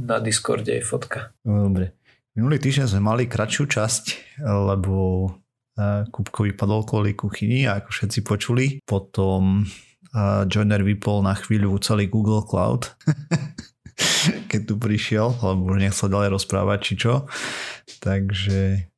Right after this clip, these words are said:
Speaker 2: tak a potom už, eh, nejako sme sa nedali dokopy, lebo však aj nejaké osobné veci máme v živote, nielen nahrávanie podcastu, takže
Speaker 1: To si nemohol povedať.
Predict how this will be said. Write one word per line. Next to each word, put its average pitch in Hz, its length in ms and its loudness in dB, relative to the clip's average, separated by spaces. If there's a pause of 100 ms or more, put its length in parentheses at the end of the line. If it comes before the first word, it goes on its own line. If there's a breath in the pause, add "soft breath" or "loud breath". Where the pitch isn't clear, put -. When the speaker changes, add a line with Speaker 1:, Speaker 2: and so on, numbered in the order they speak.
(160)
Speaker 2:
tak 92 320 -4
a 98 80 -2
potom 98 480 -2
už, - 480 -6
eh, 98 320 0
nejako 98 480 0
sme 104 120 2
sa - 120 -2
nedali 101 400 2
dokopy, 107 560 0
lebo 98 360 -2
však - 480 -10
aj 101 120 -2
nejaké 98 400 -2
osobné 107 440 0
veci 113 320 0 (120)
máme 110 200 2
v 107 160 2
živote, 117 280 0
nielen 104 160 4
nahrávanie 113 440 2
podcastu, 113 560 -2
takže 95 580 0 (500 loud breath)
Speaker 1:
To 117 80 2
si 127 200 0
nemohol 110 360 -2
povedať. 113 680 -2